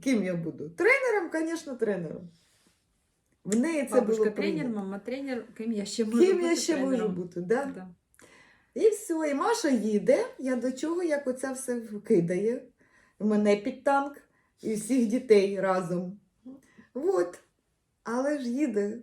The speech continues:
Speaker 1: за ким? За своєю доцею. Потому що Маша в Києві п'ятнадцять років. Ой-ой-ой. Общежиття, оце все. Ага.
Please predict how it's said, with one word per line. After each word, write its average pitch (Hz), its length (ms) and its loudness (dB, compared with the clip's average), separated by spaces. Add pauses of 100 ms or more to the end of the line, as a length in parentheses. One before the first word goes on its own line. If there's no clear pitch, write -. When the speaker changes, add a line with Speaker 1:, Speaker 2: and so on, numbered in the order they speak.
Speaker 1:
за 202 220 -6
ким? 285 360 -10 (440)
За 214 180 -10
своєю 254 460 -8
доцею. 285 560 -10 (100)
Потому 214 400 -6
що 233 180 -4
Маша 240 340 0
в 214 120 -8
Києві 247 460 -4
п'ятнадцять 233 680 -4
років. 233 480 -2 (520)
Ой-ой-ой. 233 760 2 (540)
Общежиття, 233 840 0
оце 220 280 4
все. 269 600 -6
Ага. 226 560 -2